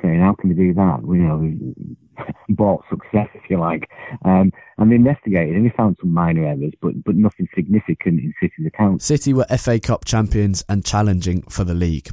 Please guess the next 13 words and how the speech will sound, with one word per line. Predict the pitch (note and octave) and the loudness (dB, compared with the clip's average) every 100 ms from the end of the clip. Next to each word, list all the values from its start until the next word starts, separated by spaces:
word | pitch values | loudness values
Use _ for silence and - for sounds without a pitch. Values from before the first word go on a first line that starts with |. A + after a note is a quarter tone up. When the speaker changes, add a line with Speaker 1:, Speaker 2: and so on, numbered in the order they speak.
| - | -4
Speaker 2:
but, | G#2+ - - - | -4 -4 -12 -8
as | F2+ | -8
Gary | - F2+ E2+ | -2 -2 0
James | G2 F#2+ F2 | 0 -2 -2
explained, | - - G#2 F#2+ D#2 - | -8 -6 -2 0 -2 -6
no | - A2 | -2 0
one | C3 B2 | 2 0
from | A#2 G#2+ | 0 0
the | G#2 | -2
establishment | - G#2 F#2+ F#2 G2 F2 - - - | -2 -4 -4 -6 -4 -4 -6 -10 -4
enjoyed | G2 F#2 G2+ F#2+ D#2 | -2 0 0 -2 -2
their | E2 | -6
success. | - - F2 D2 - - | -6 -6 -6 -6 -8 -14